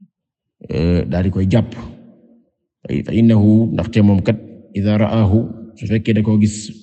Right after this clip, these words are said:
منقادا muy li, muy kuy wommatu, mustajiban muy kuy wuyu, لما يأمره، ñeel li nga xam ne mi ngi ko koy digal, nee na اشتد kon day tar طمعه ak xeememem,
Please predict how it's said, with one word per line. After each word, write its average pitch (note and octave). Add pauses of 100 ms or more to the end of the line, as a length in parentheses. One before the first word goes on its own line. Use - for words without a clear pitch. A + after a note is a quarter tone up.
(160)
منقادا G2+
muy F#2+
li, G2
muy G2+
kuy G2+
wommatu, A2 (1200)
mustajiban G2 (200)
muy G#2
kuy -
wuyu, A#2+ (800)
لما A2
يأمره، G2+ (140)
ñeel G#2
li G#2+
nga A2
xam A2
ne G#2
mi G2+
ngi A2
ko G2+
koy A2
digal, A2 (680)
nee E2
na D#2+
اشتد F#2+
kon F#2
day F#2+
tar A#2
طمعه F#2
ak -
xeememem, F2